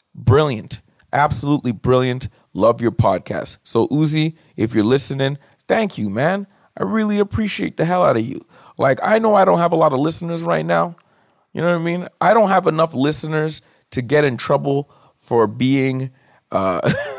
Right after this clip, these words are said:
<laughs> I don't have enough listeners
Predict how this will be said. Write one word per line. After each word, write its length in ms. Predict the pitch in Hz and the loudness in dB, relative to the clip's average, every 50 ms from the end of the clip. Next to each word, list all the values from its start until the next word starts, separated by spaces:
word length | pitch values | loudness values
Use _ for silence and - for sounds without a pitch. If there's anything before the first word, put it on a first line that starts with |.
| - - - - - - - - - - | -14 -16 -16 -18 -20 -20 -20 -16 -6 -2
<laughs> 0 | - - 160 - - _ _ _ - - - _ - - _ _ _ _ _ _ - - - 160 | -2 0 0 -2 -6 _ _ _ -20 -20 -20 _ -20 -20 _ _ _ _ _ _ -20 -4 2 4
I 240 | 147 - - - | 4 4 6 4
don't 100 | 175 185 | 4 4
have 160 | 170 175 175 160 | 4 2 2 2
enough 200 | 156 - 139 131 | 0 -2 0 0
listeners 640 | 135 147 151 160 160 151 143 143 147 147 143 - | -2 -2 -2 -4 -6 -6 -4 -4 -4 -4 -6 -10